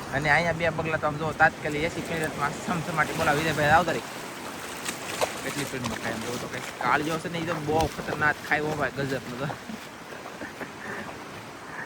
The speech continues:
કાળો બગલો છે ને ભાઈ, નેક લેવલ હો ભાઈ, ખતરનાક.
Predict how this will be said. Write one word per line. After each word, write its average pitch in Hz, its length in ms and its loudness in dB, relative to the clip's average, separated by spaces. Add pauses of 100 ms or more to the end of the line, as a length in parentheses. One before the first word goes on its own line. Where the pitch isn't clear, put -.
(260)
કાળો 202 280 12
બગલો 190 360 6
છે 175 60 0
ને 165 160 2
ભાઈ, 123 200 2
નેક 160 140 8 (120)
લેવલ 113 280 2
હો 156 120 6
ભાઈ, - 160 0
ખતરનાક. 156 420 8